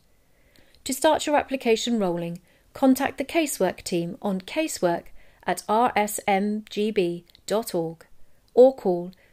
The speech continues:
zero two zero seven six two nine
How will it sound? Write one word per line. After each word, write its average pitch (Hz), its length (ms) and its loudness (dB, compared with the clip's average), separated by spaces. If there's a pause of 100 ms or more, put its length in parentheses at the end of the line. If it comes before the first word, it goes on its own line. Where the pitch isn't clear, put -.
(140)
zero 254 340 6
two 254 260 -2
zero 185 440 -4 (340)
seven 277 340 2
six - 300 -6
two 190 240 -2
nine 185 460 -4